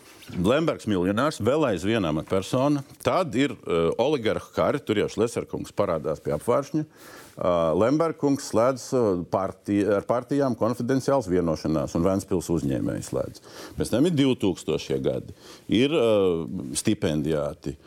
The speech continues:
Ā, ne pa visu ir krimināllietas izbeigts, bet informācija un liecības ļoti daudz. Ir ļoti daudz sarunas par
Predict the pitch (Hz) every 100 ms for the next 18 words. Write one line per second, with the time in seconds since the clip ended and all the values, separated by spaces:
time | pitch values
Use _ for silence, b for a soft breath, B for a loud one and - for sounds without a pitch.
0 | B B 67 78 117 185 170 175 185 170
1 | 160 180 170 113 90 76 87 69 62 -
2 | 69 - 113 143 160 151 135 107 123 143
3 | 151 147 156 123 107 90 85 - 87 131
4 | 165 170 117 135 151 - 131 151 147 -
5 | 123